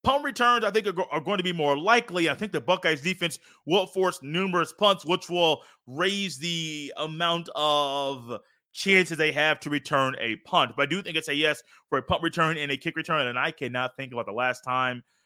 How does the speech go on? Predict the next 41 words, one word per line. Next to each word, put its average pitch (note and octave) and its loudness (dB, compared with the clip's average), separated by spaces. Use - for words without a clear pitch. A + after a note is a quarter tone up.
Uh, - -4
I've D#3 4
been D#3+ 2
hearing E3 4
a C3 -2
lot, C3+ 4
a - 4
lot, B2 4
a C#3+ 4
lot C3+ 2
about A#2+ 0
Buckeye C3+ 2
fans B2+ -6
wanting C#3 -2
more, D#3 6
wanting A#2+ -4
more D#3 2
from C#3+ 0
the C3 -6
return D3 -2
game. E3 -2
I D#3+ 4
can't D#3+ -8
remember D3+ -10
the D3+ -6
last D#3 -2
time D#3+ 0
that C#3+ -2
Buckeye D#3 -2
fans E3 -4
or C3+ -10
people F3 -6
were F#3 -2
satisfied E3 0
with C#3+ 0
the C#3+ -4
return C3+ 2
game C3 -4
for B2 2
Ohio A#2+ 4
State. B2 -2